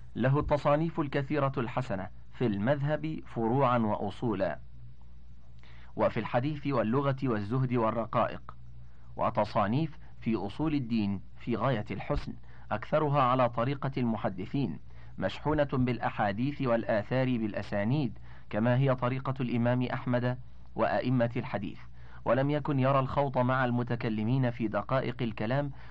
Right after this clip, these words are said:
ولو بالرد عليهم، وهذه طريقة أحمد والمتقدمين، وكان كثير المتابعة للمنقول في باب الأصول وغيره، ولا يرى إطلاق ما لم يؤثر من العبارات،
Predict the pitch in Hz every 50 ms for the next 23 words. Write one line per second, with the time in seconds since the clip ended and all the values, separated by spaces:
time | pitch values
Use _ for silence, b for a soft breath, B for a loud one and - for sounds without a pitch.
0 | B - 104 104 117 123 131 131 123 127 113 110 127 123 107 110 101 104 104 104
1 | 110 120 113 104 113 107 92 64 - B B B B B B B 107 107 113 135
2 | 143 143 135 135 131 135 123 - 127 117 131 139 139 - 131 131 127 117 - 135
3 | 120 - 120 113 107 104 101 98 117 135 123 110 104 - 98 - - 101 92 98
4 | 101 107 127 135 117 - - - - B B B B B B B B - 95 101
5 | - 147 160 160 147 143 147 139 131 156 156 147 147 143 139 135 131 135 135 120
6 | 107 117 127 139 143 131 - 139 123 123 135 135 123 120 117 117 - - 143 139
7 | 135 131 127 131 135 113 101 120 127 131 123 127 120 - 117 - - 131 127 113
8 | 110 107 104 98 101 104 98 98 90 87 95 - - B B B B B B B
9 | B - 101 120 127 131 127 135 143 147 147 139 - 139 131 131 127 127 135 131
10 | - 123 120 117 120 131 139 139 135 120 110 107 120 - 110 110 - 123 120 107
11 | 104 117 120 117 110 98 87 113 101 104 101 101 104 127 139 117 - -